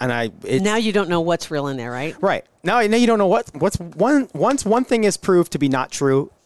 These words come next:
Speaker 1: what you have no idea. And I knew it wasn't, none of it was true anyway, 'cause they're too buttoned up to just let down their guard and
Speaker 2: Yeah. You
Speaker 1: and
Speaker 2: question everything.
Speaker 1: Yeah.
Speaker 2: Um, and, and just to point out, I know, I know it could be argued, but she is professionally an actress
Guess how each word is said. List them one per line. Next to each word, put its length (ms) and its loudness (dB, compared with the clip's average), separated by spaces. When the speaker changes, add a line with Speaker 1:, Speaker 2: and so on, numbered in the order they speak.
Speaker 1:
what 220 -2
you 220 -2
have 160 -6
no 100 -4
idea. 160 -2
And 120 0
I 80 2
knew 80 4
it 20 2
wasn't, 240 0
none 240 0
of 80 -2
it 100 -2
was 120 -8
true 160 -2
anyway, 240 -2
'cause 160 -4
they're 200 0
too 120 -4
buttoned 300 -4
up 140 -2
to 100 -10
just 260 -4
let 240 -4
down 240 -2
their 100 -4
guard 380 0
and 200 -8
Speaker 2:
Yeah. 200 -2
You 80 -2
Speaker 1:
and 80 -2
Speaker 2:
question 340 -4
everything. 380 -8
Speaker 1:
Yeah. 200 -4
Speaker 2:
Um, 380 -2
and, 240 -2
and 160 0
just 200 -8
to 60 -8
point 220 -4
out, 240 -4
I 80 -2
know, 260 0
I 120 -4
know 180 -2
it 100 -8
could 160 -10
be 100 -8
argued, 360 -6
but 240 -10
she 420 -6
is 120 -4
professionally 760 -6
an 80 -6
actress 580 -14